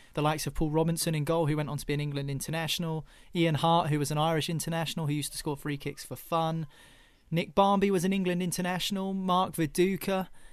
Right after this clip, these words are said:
Alan Smith, who was a top striker at that time, Michael Dewberry, David Batty was there, Dominic Matteo. James Milner was also a young player in the Leeds squad at that time, so they had some really good players in that Leeds squad back in two thousand and four.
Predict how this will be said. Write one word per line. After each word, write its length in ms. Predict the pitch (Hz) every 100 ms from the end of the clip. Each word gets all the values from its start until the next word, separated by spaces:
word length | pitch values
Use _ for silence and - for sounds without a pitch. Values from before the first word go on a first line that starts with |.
| - - -
Alan 240 | 190 196
Smith, 340 | 160 185 202 -
who 60 |
was 120 | 175
a 40 | 160
top 280 | - 202 -
striker 400 | 196 180 170 180
at 80 |
that 180 | 170 175
time, 460 | - 185 175 180 170
Michael 340 | 156 151 143 139
Dewberry, 600 | - 175 165 170 170 170
David 380 | 156 143 143
Batty 400 | 170 170 143 180
was 140 | 160 143
there, 200 | 165 165
Dominic 340 | 175 165 160
Matteo. 600 | 165 170 - 170 165 165
James 320 | - 233 233 170
Milner 300 | 254 233 160
was 120 | 156
also 280 | 208 - 147
a 40 |
young 200 | 143 147
player 200 | 147 143
in 100 | 143
the 40 |
Leeds 240 | 135 135 135
squad 220 | 139 135
at 40 |
that 200 | 135 131
time, 260 | - 139 135
so 160 | - 143
they 140 | 156
had 180 | 151 165
some 240 | - 151
really 380 | 156 151 147 143 - - - -
good 200 | 175 -
players 320 | 190 190 147
in 120 | 156
that 180 | 135 -
Leeds 260 | 151 135 -
squad 300 | - 127 -
back 200 | 123 -
in 100 | 131
two 100 | 139
thousand 300 | 131 135 123
and 120 | 117
four. 280 | - 71